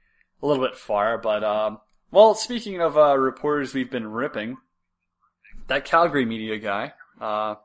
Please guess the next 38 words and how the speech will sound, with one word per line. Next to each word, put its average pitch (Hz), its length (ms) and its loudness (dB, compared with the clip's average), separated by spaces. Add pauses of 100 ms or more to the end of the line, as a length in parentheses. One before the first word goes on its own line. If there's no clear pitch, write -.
we'll 156 120 -8
go 127 80 -4
with 104 80 -6
first - 320 -10
name 104 160 -12
basis, 113 480 -8
Eric. 113 420 -8 (340)
He 160 140 -2
was, 165 180 -2
um, 151 360 6 (420)
it 139 160 -6
seems 226 260 2
like 190 200 2
he 175 160 -6
just 139 440 2
caught 165 320 4
on 123 400 2
about 127 280 0
the 120 80 -8
Flames' 131 640 -2
character, 160 760 0
emotional 123 840 -2
engagement, 113 760 -8
and 110 120 -10
that 110 200 -6
stuff, 95 460 -8
and, 104 160 -8
uh, 101 240 0 (480)
how 156 140 4
some 202 220 0
of 202 40 0
their 190 140 4
p-, - 200 -20 (160)
top 156 300 4
players 139 380 0
weren't 131 280 0
emotionally 123 680 -4
invested. 104 680 -6